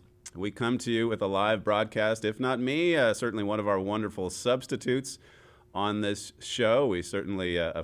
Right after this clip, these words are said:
again, appreciate you joining us today on this, this frigid day right across the country, even here in central Oklahoma.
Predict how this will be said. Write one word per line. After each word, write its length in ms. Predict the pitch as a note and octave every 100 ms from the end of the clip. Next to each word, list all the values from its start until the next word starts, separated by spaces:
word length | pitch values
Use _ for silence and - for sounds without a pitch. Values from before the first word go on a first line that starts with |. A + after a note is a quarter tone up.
| -
again, 340 | F#2 G#2+ G2+
appreciate 580 | E2+ - G2 F#2+ G2+ F#2+
you 180 | F#2+ F2
joining 560 | D2 C#2+ G#2+ B2+ B2 F#2
us 160 | F2+
today 280 | - F#2 A2
on 80 | E2+
this, 240 | E2+ -
this 240 | F2+ F2+ -
frigid 640 | - B3 E4 E4+ G#3+ D#3
day 460 | E3 A#3 C#4+ D#3+ A2+
right 300 | A#2+ E3 G#3+
across 340 | - F3+ D#3+
the 100 | -
country, 460 | B2 C#3 D3 D3 D#3
even 160 | E3+ C#3+
here 160 | D#3
in 80 | C3
central 400 | - D#3 D3+ C3+
Oklahoma. 680 | C#3 C3 A#2 B2+ C#3 C#3+